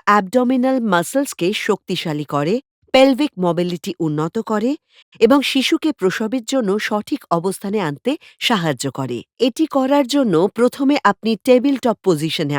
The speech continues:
আসুন, যেখানে কাঁধের নিচে আপনার কবজি আর আপনার হিপসের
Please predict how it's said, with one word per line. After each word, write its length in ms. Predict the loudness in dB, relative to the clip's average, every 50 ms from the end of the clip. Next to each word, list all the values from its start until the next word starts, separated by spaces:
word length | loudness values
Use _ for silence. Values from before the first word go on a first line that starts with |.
| -2
আসুন, 280 | -4 -4 -4 -6 -6 -6 -8 -10 _ _ _ 0
যেখানে 380 | 2 2 2 2 0 0 0 0 -2 0 2
কাঁধের 380 | 2 2 2 0 -2 -4 -2 -2 -2
নিচে 240 | -2 -4 -4 -2 -2 -2 -2 -2
আপনার 220 | -2 -2 -2 -2 -2 0
কবজি 440 | 0 0 0 0 -4 -2 -2 0 0 -2 _ _ _ _ _ _ _ 0
আর 140 | 2 4 4 4
আপনার 240 | 2 2 2 0 0 0 0
হিপসের 440 | 0 0 0 -2 -4 -2 0 2 2